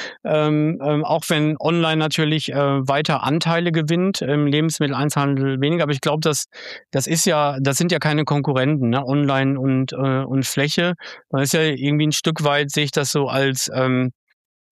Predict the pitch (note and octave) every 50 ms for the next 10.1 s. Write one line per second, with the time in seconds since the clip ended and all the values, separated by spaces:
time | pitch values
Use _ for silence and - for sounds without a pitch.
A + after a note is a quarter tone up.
0 | _ _ _ _ _ - - C3 B2+ C3 B2+ - - C3 C3 B2+ B2+ B2 B2 B2+
1 | B2 - - - - - B2 B2+ - - C3 C3 C3 - - C3 C3 B2+ - -
2 | - - - - B2+ B2 - - - - C#3 D#3 E3 E3 E3 D#3 D3 C#3+ C#3+ D3
3 | D3 C#3 C#3+ D3 D3+ E3 E3 E3 - - - E3 D3+ D3 - E3+ D3 C3 C#3 C#3
4 | D3+ D3 D3 C#3 C#3+ C#3+ D3+ D3+ D3 D3+ C3+ C#3+ C#3+ C#3 C#3+ - - C#3 - C3+
5 | C#3+ D3+ D#3 D3 C3+ - - - C3+ C3+ C3+ C3+ B2+ B2 B2 B2 C3 B2+ E3 C#3+
6 | C#3+ C3+ C3+ C3 B2 C3+ C3 C3 B2+ C3 C3 B2 C#3+ D3+ D#3+ D#3+ D#3 D#3+ D#3+ D#3+
7 | - - - - - - D#3 D#3+ D#3 D#3 C#3+ D3 C#3+ C#3+ C#3 C#3 C#3 C3+ C#3 C3+
8 | C3+ C#3+ D3+ D3+ D#3+ E3+ D#3+ E3 D3 - - D#3+ C3+ - - E3 D#3 E3 F3+ F3+
9 | F3 - - F3+ F3+ F3+ F#3 F#3 E3 D#3 D3+ E3 E3 D3+ - D#3 C#3+ C3+ C#3+ D#3
10 | - -